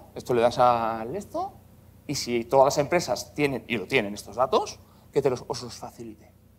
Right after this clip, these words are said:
Los envíos no es-, no entregados, ¿vale? Iría-, haríamos, eh, el porcentaje del cien por cien, es decir, sabemos los que se han entregado y los que no se han entregado.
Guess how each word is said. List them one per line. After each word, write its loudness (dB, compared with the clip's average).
Los 0
envíos 0
no 0
es-, -8
no -2
entregados, 2
¿vale? 0
Iría-, -2
haríamos, 2
eh, 2
el -4
porcentaje 0
del 6
cien 0
por 4
cien, 0
es -4
decir, 0
sabemos 2
los -4
que -10
se 0
han 0
entregado 0
y -2
los 0
que 2
no 4
se 0
han 2
entregado. -8